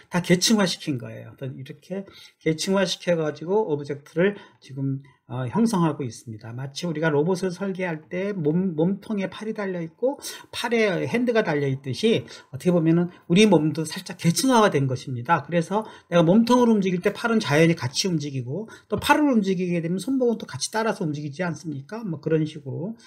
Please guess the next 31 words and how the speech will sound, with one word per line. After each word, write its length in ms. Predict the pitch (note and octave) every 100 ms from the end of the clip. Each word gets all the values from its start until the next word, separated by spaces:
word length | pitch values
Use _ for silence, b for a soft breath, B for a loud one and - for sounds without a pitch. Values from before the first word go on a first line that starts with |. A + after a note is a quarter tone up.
| b b
아, 200 | C#3 C#3+
우리의 260 | C#3 D#3+ E3
모든, 560 | C#3+ D3+ E3+ E3+ E3
어, 160 | C#3 C#3
움직임은 720 | D3 E3 E3 C#3+ C3 D#3 F3+ F#3 B -
하나의 220 | G3+ G3
계층 360 | F3 F3 B3+
구조를 360 | A#3 G#3+ G3+ F3+
갖고 480 | E3+ C#3 - G3+ G3+
서로 260 | A3 G#3
서로 200 | G3 F#3
상대 280 | F3 B3 B3
운동을 420 | A#3+ G3+ E3+ D#3
하는 200 | E3+ G3+
것이기 400 | E3 C3+ C3 A#2
때문에 380 | - B2 C3+ E3+ B B B
이렇게 340 | C#3+ D#3 -
설계를 400 | C#3+ F#3+ E3+ D#3
하는 280 | E3 F3+ E3+
것입니다. 640 | B2 G#2+ G#2 G2+ G#2 G#2+ _ -
그러면, 420 | C3+ C#3+ D#3+ F3 - B -
어, 120 | C3
이렇게 280 | C#3 - D#3+
해놓고 640 | G#3 G3+ _ B2+ C#3+ A3+ B B -
다시 400 | A#2 - G3+ G3+
다음 580 | C#3 C#3 C#3 C#3 C#3 C3+
설계, 280 | F3+ D#3+
다, 180 | D3 C3+ -
설계 340 | - F#3+ E3+
장면을 360 | C3+ B2+ B2+ C3+
보죠. 420 | A2+ A#2 D3+